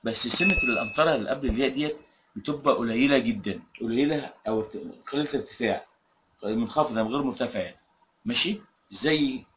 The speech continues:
مثلًا نبي، بص كده، أهي، بعمل تجويف كده،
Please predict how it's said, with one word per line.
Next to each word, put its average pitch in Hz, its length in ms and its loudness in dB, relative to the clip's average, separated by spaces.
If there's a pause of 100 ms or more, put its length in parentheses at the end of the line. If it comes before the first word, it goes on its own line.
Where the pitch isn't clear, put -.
(160)
مثلًا 147 440 0 (420)
نبي، 123 520 4 (640)
بص - 180 -4
كده، 202 260 -2 (480)
أهي، 98 120 -10 (560)
بعمل 104 280 0 (840)
تجويف 123 300 -2
كده، 202 280 -2